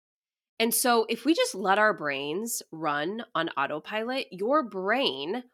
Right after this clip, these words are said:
will be going to this question or this thought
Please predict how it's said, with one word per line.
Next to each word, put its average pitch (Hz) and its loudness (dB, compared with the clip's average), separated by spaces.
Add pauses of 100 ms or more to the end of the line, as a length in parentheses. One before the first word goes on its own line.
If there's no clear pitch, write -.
(100)
will 202 0
be 190 -4
going 233 2
to 220 -6
this 196 -2
question 214 -2 (180)
or 214 2
this 208 -4
thought 254 2